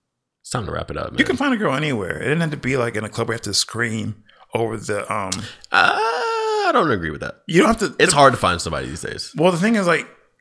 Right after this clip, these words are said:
Speaker 1: It's a lot of different, it's a lot of different avenues to find someone, and they're all
Speaker 2: they're,
Speaker 1: shit.
Speaker 2: they're all, but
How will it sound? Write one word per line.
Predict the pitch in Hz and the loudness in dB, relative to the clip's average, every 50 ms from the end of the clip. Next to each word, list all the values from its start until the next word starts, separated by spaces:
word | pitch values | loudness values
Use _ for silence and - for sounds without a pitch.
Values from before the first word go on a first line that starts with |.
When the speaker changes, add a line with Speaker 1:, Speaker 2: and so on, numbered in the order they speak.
| _ _ - | _ _ -6
Speaker 1:
It's | - - | -2 2
a | 120 | 4
lot | 127 123 123 | 6 6 6
of | 110 | 4
different, | 120 107 110 104 92 - | 2 0 0 0 0 0
it's | 101 117 - | 0 2 4
a | |
lot | 127 135 143 147 | 6 6 6 6
of | 139 | 6
different | 143 127 127 80 | 4 4 4 6
avenues | 95 101 104 120 131 127 - | 4 4 4 4 2 2 0
to | 131 | 2
find | 123 135 135 135 | 4 4 4 4
someone, | 139 147 143 143 131 | 4 2 2 2 2
and | 95 85 | 2 2
they're | 85 85 85 | 2 2 2
all | 85 82 80 | 2 2 2
Speaker 2:
they're, | 76 170 180 - | 2 2 0 0
Speaker 1:
shit. | - - - - - | -4 -6 -10 -14 -10
Speaker 2:
they're | - 175 214 175 135 | -4 -2 -2 0 2
all, | 131 147 160 156 151 135 123 - - - | 2 4 6 6 6 4 2 -2 -8 -4
but | - 143 135 131 123 - | -2 0 0 0 -2 -4